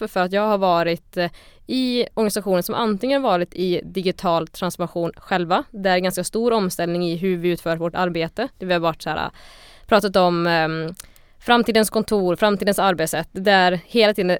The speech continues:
digitala har varit väldigt centralt, eh, då i, i, liksom, i affären. Inte så mycket H R, utan liksom hur affären påverkas av det digitala.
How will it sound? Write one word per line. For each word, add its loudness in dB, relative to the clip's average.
digitala 0
har 2
varit 0
väldigt -4
centralt, -4
eh, 2
då 0
i, -4
i, -2
liksom, -4
i -2
affären. -2
Inte 0
så -2
mycket -4
H 2
R, 2
utan -2
liksom -6
hur -2
affären -2
påverkas -4
av -4
det -6
digitala. -8